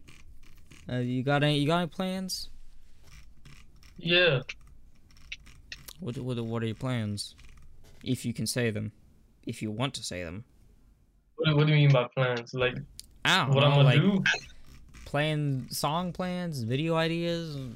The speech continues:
Speaker 1: Like,
Speaker 2: Yeah.
Speaker 1: what, what you doing? Ow, I
Speaker 2: I
Speaker 1: have a
Speaker 2: think I'm
Speaker 1: foot.
Speaker 2: gonna just release, like, uh, so I think
Speaker 1: You had
Speaker 2: four,
Speaker 1: that
Speaker 2: four songs, four songs this year.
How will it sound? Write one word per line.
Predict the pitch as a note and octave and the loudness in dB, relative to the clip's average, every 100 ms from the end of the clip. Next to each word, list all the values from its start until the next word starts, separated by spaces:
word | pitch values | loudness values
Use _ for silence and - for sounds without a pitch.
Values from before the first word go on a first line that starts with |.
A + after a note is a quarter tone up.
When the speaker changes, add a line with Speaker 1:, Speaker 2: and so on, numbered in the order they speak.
| - | -12
Speaker 1:
Like, | A2 C3+ | -8 2
Speaker 2:
Yeah. | C#3 C#3 C3+ | 6 6 6
Speaker 1:
what, | B2 | 4
what | A#2 | 0
you | F3 E3 | 0 0
doing? | G#3 B2 G#2+ A2 - - - C#3+ | 2 0 -2 -6 -12 -16 -2 0
Ow, | D3+ F3 E3+ | 2 0 -2
I | E3+ | -2
Speaker 2:
I | E3 | 0
Speaker 1:
have | C#3+ D3 | 2 2
a | |
Speaker 2:
think | F#3 | 0
I'm | E3+ | 0
Speaker 1:
foot. | D#3+ | 0
Speaker 2:
gonna | D3+ | -4
just | - C#3+ | -4 0
release, | C#3+ C#3 - C3 | 4 4 2 -2
like, | B2 - - - - - _ | -2 -4 -20 -20 -20 -20 _
uh, | B2+ C3+ B2 - _ _ _ - - _ _ _ | -6 -4 -6 -8 _ _ _ -20 -20 _ _ _
so | B2+ B2 B2 | -4 -4 -4
I | B2+ | -6
think | D3 D3 C#3+ - _ - | 0 2 2 -2 _ -14
Speaker 1:
You | C#3 C#3 | -4 -2
had | C#3+ | 2
Speaker 2:
four, | E3 E3+ D#3+ C#3+ | 4 6 4 2
Speaker 1:
that | C#3 | 0
Speaker 2:
four | - D#3+ D#3 C#3+ C#3 - | 2 4 4 2 -2 0
songs, | D3 C#3 C3 - _ _ _ | 2 4 0 -12 _ _ _
four | D#3 D3 | 0 2
songs | C#3+ C3+ C3 | 4 2 2
this | C3 B2 | -6 -8
year. | B2+ B2 | -10 -10